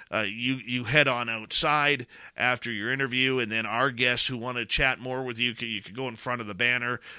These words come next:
pose for pictures with people. Maybe they wanna buy your book or something like that, and, uh, you can autograph it right there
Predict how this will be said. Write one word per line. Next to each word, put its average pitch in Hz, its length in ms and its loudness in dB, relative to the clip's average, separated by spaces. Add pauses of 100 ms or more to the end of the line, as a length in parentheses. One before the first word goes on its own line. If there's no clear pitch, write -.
pose 123 260 2
for 90 160 -6
pictures 127 500 -2
with 110 220 -8
people. 117 500 -2 (300)
Maybe 120 240 2
they 110 180 0
wanna 107 220 -4
buy 117 220 2
your 107 160 -2
book 127 400 -4
or 110 60 -4
something 110 440 -2
like 113 240 -4
that, 120 320 0
and, 104 260 -8
uh, 98 240 -4
you 98 360 -10
can 113 120 -10
autograph 123 560 0
it 120 100 -6
right 110 320 -2
there 117 340 0